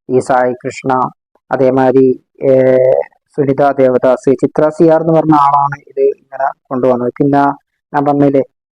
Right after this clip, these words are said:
ഏഹ്, ഹൈജാക്ക് മീഡിയ എന്ന് പറഞ്ഞിട്ടുള്ള ഒരു YouTube ചാനൽ ഉണ്ട്, ഇ പി മുഹമ്മദ്. നിഷ്പക്ഷക്കാരനായ ഒരുത്തനാണ് അയാൾ.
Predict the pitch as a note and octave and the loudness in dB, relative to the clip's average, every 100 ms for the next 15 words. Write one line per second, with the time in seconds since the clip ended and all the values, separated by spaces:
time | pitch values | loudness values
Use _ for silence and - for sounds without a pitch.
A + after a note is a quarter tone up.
0 | _ - C3+ C3+ B2+ B2+ C#2 _ _ _ | _ -6 -2 2 2 0 -4 _ _ _
1 | _ _ _ _ _ _ D3+ - C#3 C3 | _ _ _ _ _ _ -10 -4 -2 -2
2 | C3 C#3 - D3+ C#3 C#3 C#3 C3+ C3 C3 | 0 -2 2 2 2 2 0 0 -4 -6
3 | _ - C3 C3 C3+ C3+ C3 B2+ C3+ - | _ 0 2 2 2 2 2 0 -2 -2
4 | C#3 B2+ B2+ A#2+ B2 B2 - C#3 C3 B2 | -4 0 0 0 -2 -4 -4 -4 0 0
5 | B2 B2 C3+ - - D#3 D#3+ D3+ D#3 D#3 | 0 -2 -2 -4 -6 -4 -4 -2 0 0
6 | D3+ C3+ - C3+ B2+ B2+ B2+ B1+ | 0 -2 -4 -8 -6 -4 -2 -2